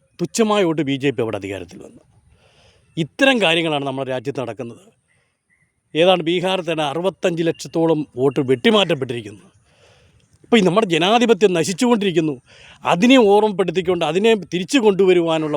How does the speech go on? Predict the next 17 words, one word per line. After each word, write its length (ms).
പരിശ്രമമാണ് 600
രാഹുൽ 280
ഗാന്ധി 240
നടത്തുന്നത്. 420
അദ്ദേഹത്തിൻ്റെ 460
കരങ്ങൾക്ക് 460
നമ്മൾ 180
ബലം 320
കൊടുത്തേ 360
പറ്റുള്ളൂ. 440
നമ്മൾ 180
നാട്ടുകാർ 460
ഉണർന്ന് 320
പ്രവർത്തിക്കും. 420
ചെറുപ്പക്കാർ, 540
യുവതികൾ, 480
വിദ്യാഭ്യാസമുള്ളവർ, 1000